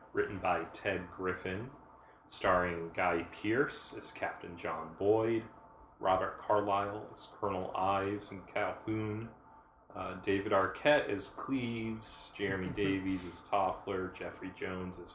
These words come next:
Speaker 1: Hart, Neil McDonough as Reich. Um, what do we think about production?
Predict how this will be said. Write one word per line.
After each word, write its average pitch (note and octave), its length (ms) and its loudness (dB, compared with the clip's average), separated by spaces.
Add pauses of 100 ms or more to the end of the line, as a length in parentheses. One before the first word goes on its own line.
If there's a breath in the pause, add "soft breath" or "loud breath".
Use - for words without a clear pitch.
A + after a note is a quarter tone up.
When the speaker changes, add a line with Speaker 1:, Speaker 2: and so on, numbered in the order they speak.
(120)
Speaker 1:
Hart, G#2 500 4 (560 loud breath)
Neil F2+ 160 -2
McDonough F2 640 0
as E2+ 120 -10 (480)
Reich. F#2+ 420 0 (920)
Um, F#2 500 -2 (1800)
what F#2+ 140 4
do G2+ 60 0
we G#2 100 2
think A#2 280 -4
about F#2+ 300 0
production? - 380 -8